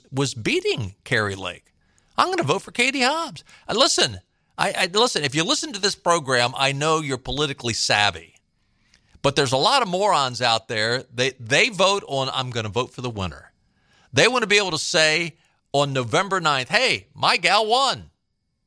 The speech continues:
My guy won." And again, <sighs> oh,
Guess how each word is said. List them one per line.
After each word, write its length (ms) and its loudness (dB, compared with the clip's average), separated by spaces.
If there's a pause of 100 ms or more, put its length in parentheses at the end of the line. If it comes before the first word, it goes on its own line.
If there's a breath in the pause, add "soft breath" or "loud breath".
(200)
My 180 4
guy 280 4
won." 400 2 (680)
And 100 4
again, 420 4 (480)
<sighs> 460 -10
oh, 220 -2